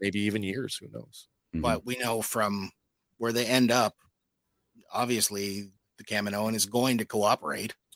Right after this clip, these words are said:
Speaker 1: Well, this is it. And we
Speaker 3: Because
Speaker 1: know
Speaker 3: that
Speaker 1: that they,
Speaker 3: program does move
Speaker 1: they
Speaker 3: forward.
Speaker 1: cooperate to some degree, but they don't get to the point where, where,
Speaker 3: No.
Speaker 1: uh,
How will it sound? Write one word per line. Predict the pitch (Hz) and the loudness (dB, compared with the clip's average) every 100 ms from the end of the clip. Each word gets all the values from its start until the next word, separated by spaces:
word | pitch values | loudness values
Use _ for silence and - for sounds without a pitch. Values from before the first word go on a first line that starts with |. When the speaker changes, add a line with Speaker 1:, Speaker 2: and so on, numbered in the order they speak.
| _ - - _ _ _ _ _ _ - | _ -20 -20 _ _ _ _ _ _ 4
Speaker 1:
Well, | 117 | 10
this | 165 170 | 10 10
is | 131 | 10
it. | 147 120 | 12 12
And | 110 127 | 12 6
we | |
Speaker 3:
Because | 123 | 6
Speaker 1:
know | 135 | 6
Speaker 3:
that | 143 | 6
Speaker 1:
that | |
they, | 135 143 127 | 4 4 2
Speaker 3:
program | 131 127 | 0 0
does | 107 107 117 | 2 0 0
move | 107 | 0
Speaker 1:
they | 123 117 | 2 2
Speaker 3:
forward. | 120 | 2
Speaker 1:
cooperate | 120 107 110 123 117 110 104 | 4 8 8 8 8 6 6
to | - 101 | -2 -2
some | - - - - 131 143 139 139 135 | 2 4 6 6 8 8 8 2 0
degree, | 107 98 98 113 104 92 | 2 0 4 4 4 4
but | 95 | 4
they | 113 120 | 6 8
don't | 135 151 127 | 8 6 8
get | 143 - | 6 6
to | 135 | 4
the | 117 | 4
point | 131 127 117 | 6 6 8
where, | 117 110 104 98 - | 8 10 8 6 4
where, | 110 107 101 98 | 0 2 4 2
Speaker 3:
No. | 98 | 2
Speaker 1:
uh, | 98 95 92 | 4 4 2